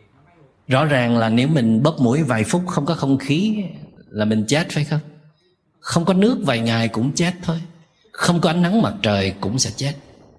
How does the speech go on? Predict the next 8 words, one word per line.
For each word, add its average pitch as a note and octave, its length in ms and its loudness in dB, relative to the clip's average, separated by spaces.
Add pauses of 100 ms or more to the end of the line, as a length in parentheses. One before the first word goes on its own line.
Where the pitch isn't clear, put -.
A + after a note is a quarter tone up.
(380)
Và G2 880 0 (140)
sáng E3 280 -2
mai C#3+ 160 2
thức D#3 240 -4
dậy, G#2 380 -2 (580)
hãy A#2 320 -2
tưởng G#2+ 240 0
tượng G2+ 400 -4